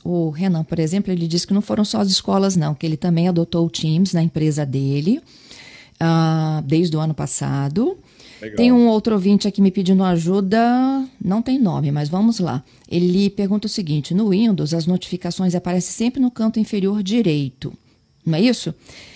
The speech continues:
Speaker 1: Ele pergunta se pode mudar essa configuração pro esquerdo.
Speaker 2: É, eu, eu acho que não. Assim, eu,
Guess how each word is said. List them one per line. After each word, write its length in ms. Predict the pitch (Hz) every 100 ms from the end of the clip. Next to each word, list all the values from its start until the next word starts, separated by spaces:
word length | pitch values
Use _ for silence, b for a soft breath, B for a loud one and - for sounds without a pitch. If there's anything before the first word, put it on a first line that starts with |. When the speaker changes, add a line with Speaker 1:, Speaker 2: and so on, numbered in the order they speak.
| B
Speaker 1:
Ele 160 | 180 190
pergunta 400 | 226 202 240 254
se 100 | 226
pode 240 | 240 233
mudar 220 | 233 226
essa 200 | 226 226
configuração 800 | 240 233 214 220 240 240 190 165 - _ _ _
pro 120 | - 240
esquerdo. 540 | - 180 143 139 156 _ _ _ _ _ _ _ _ _ _ _ - 113
Speaker 2:
É, 480 | 113 117 113 113 -
eu, 180 | 185 151 _
eu 400 | 151 170 185 175
acho 180 | 170 -
que 80 | 196
não. 380 | 185 135 117 107
Assim, 400 | 87 - 110 110 104
eu, 180 | 117